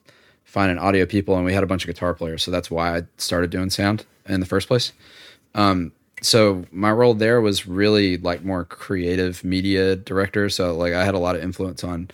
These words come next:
the worship, like, what the guys were doing and song arrangements and that kind of stuff too, which was really cool. Um, but they're all really young, and, um, I had a lot of opportunity to, like, watch them grow and help them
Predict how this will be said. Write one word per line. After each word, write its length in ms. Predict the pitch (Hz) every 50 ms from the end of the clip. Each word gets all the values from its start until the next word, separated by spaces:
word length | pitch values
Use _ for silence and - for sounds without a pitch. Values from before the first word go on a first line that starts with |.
| - - - - - _ _ _ _ _ _ -
the 340 | 98 95 90 85 78 71 - - _ _ _ _ _ _ _ - _ _ - _ - _ _ -
worship, 460 | 95 101 101 95 - 98 92 - _ _ _ _ _ _ -
like, 340 | 87 92 87 85 - - - - _
what 300 | 95 95 98 98 92 -
the 240 | - 90 90 85 87 - - _ _ _ _ _ _ -
guys 280 | 104 101 92 95 92 -
were 80 | 92
doing 280 | 85 92 92 90 90 90
and 280 | 87 85 82 82 80 -
song 280 | - 95 92 92 90
arrangements 500 | 87 90 92 92 90 - 92 90 87 -
and 140 | 98 90 87
that 120 | 90 90 -
kind 120 | - 98
of 60 | 98
stuff 240 | - - - - -
too, 300 | - - 101 90 87 95 98 - - -
which 160 | - 101 -
was 160 | 101 98 - 101
really 160 | 95 95 95
cool. 340 | - - 98 92 98 98 - _ _ -
Um, 300 | 95 95 92 85 82 85 - _ - - - - _
but 100 | - 107
they're 160 | 113 117 127
all 100 | 127 120
really 220 | 113 120 117 113 104
young, 420 | 101 113 123 131 123 117 113 107 - _ - - - - - _ _ _ _ _ _
and, 480 | - 101 98 95 95 95 92 90 90 - _ -
um, 440 | 90 90 92 90 87 85 85 82 - _ _ _ -
I 100 | - 101
had 140 | 107 107 101
a 40 | 101
lot 160 | 98 95 95
of 80 | 92 92
opportunity 460 | - 92 90 - - 104 104 101 92
to, 100 | 90 90
like, 280 | 85 87 87 85 - - -
watch 340 | 98 98 90 87 - - -
them 340 | - 98 98 98 98 98 98
grow 420 | 92 92 87 92 98 101 104 107
and 100 | 104 98
help 200 | 87 101 101 -
them 340 | - 101 95 95 95 101